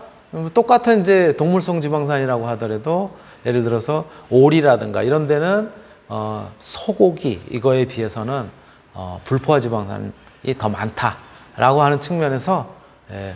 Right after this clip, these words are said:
오리고기가 훨씬, 예, 소고기보다는 건강에 유익하다라는 표현을 쓰는 거죠.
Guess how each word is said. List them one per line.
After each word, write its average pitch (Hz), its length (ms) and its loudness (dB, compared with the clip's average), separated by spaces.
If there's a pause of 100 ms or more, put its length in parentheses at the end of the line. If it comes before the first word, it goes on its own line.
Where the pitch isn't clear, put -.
오리고기가 120 580 0
훨씬, 135 440 -6 (500)
예, 90 140 -12
소고기보다는 117 800 -4 (320)
건강에 135 580 0
유익하다라는 117 1200 -6
표현을 180 260 0
쓰는 214 300 0
거죠. 104 300 -10